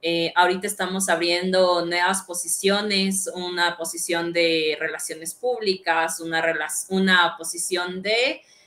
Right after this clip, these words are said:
investigación y desarrollo y una posición nueva de recursos humanos, porque nos dimos <laughs> cuenta que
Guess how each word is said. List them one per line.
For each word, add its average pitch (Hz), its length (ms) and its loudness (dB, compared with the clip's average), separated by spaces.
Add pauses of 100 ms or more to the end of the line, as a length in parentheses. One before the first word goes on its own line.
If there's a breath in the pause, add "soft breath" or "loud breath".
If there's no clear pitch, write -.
(220 soft breath)
investigación 190 800 2
y 202 60 -2
desarrollo 185 760 0 (140)
y 190 80 -2
una 180 240 -2
posición 175 500 -6
nueva 170 380 2
de 160 200 2
recursos 190 540 -4
humanos, 170 500 -4
porque 170 300 -4
nos 165 160 -8
dimos 180 260 -8
<laughs> - 100 -8
cuenta - 340 -2
que - 440 -4